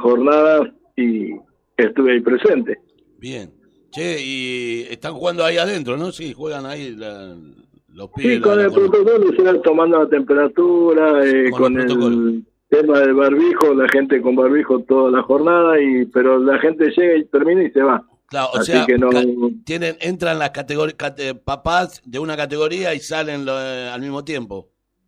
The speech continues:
Speaker 1: Claro, termina
Speaker 2: Cuando
Speaker 1: y
Speaker 2: termina.
Speaker 1: mayormente ya es, ya es como un instinto. Llegan, miran sus pibes y
Speaker 2: Y
Speaker 1: se
Speaker 2: se
Speaker 1: van.
Speaker 2: van, claro,
Speaker 1: No,
Speaker 2: sí, sí.
Speaker 1: no es que se quedan.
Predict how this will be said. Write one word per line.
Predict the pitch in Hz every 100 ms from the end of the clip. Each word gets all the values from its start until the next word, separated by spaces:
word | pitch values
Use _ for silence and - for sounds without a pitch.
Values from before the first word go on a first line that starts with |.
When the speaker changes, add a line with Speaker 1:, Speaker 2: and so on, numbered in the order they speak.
| _ _
Speaker 1:
Claro, | 190 190 180 160 147
termina | 170 180 208
Speaker 2:
Cuando | 202 180
Speaker 1:
y | 165
Speaker 2:
termina. | 165 185
Speaker 1:
mayormente | 190 208 226 208 175
ya | 190 190 170 -
es, | 180 175 165 - -
ya | 165 175 170
es | -
como | 165 165
un | 165
instinto. | 156 - 175 143 131 123 -
Llegan, | 170 180 180 156 147
miran | 147 165 165 -
sus | 156 139 -
pibes | 175 190 190 175 165 143
y | 135
Speaker 2:
Y | 131
Speaker 1:
se | 139
Speaker 2:
se |
Speaker 1:
van. | 143 127
Speaker 2:
van, | 120 98 -
claro, | 120 113 123
Speaker 1:
No, | 131
Speaker 2:
sí, | 131
sí. | 127
Speaker 1:
no | 143
es | 127
que | 127
se | 117 131
quedan. | 135 123 117 107